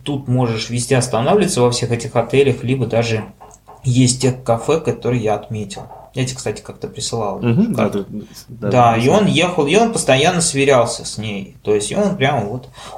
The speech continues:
Speaker 1: по моей рекомендации, в принципе, делал. Вот, и мы с ним встретились в Улан-Удэ, гуляли, он с, э, с женой Катей, рассказывали о своих приключениях, ну, в общем, очень допоздна тоже гуляли, ели, гуляли, ели.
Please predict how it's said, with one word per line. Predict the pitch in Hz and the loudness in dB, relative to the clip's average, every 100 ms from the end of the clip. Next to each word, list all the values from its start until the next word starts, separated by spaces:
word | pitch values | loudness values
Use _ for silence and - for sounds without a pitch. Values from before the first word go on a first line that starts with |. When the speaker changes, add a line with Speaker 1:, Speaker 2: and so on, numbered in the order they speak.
| - | -2
Speaker 1:
по | |
моей | 123 127 139 | 2 2 2
рекомендации, | 131 123 117 113 113 127 - 95 | 0 0 0 0 0 -2 -4 -8
в | - | -8
принципе, | 110 - - - | -8 -8 -10 -16
делал. | - 95 98 - _ _ - - - - _ _ _ - | -12 -10 -12 -16 _ _ -20 -20 -20 -20 _ _ _ -12
Вот, | 156 160 147 | 0 2 4
и | 160 | 4
мы | 247 | 4
с | 240 | 4
ним | 247 | 2
встретились | - 233 226 214 202 | 2 0 0 2 0
в | 175 | 2
Улан-Удэ, | 170 175 165 135 175 185 | 2 4 2 0 0 0
гуляли, | 127 123 139 127 156 165 | -2 -2 0 2 2 2
он | 135 127 | 2 0
с, | 127 | 0
э, | 135 120 123 120 113 | -2 0 0 0 0
с | 117 | 0
женой | 117 139 123 113 | 0 0 -2 0
Катей, | 147 160 156 127 113 | 2 2 2 0 0
рассказывали | 113 - 139 123 | 0 2 0 0
о | |
своих | - 120 113 | 0 -2 -2
приключениях, | 120 117 113 113 139 120 - | -6 -6 -4 -2 0 -2 0
ну, | 123 | -2
в | 117 | 0
общем, | 120 120 123 107 | 0 2 2 2
очень | 123 117 101 | 2 0 -2
допоздна | 98 95 107 120 | -4 -2 -2 -2
тоже | - 107 - - | -2 -6 -8 -8
гуляли, | 113 127 135 110 | -2 2 2 2
ели, | - 113 135 120 | -2 0 0 0
гуляли, | - 110 120 104 | -2 0 2 0
ели. | 98 110 147 139 - | -2 0 2 0 -4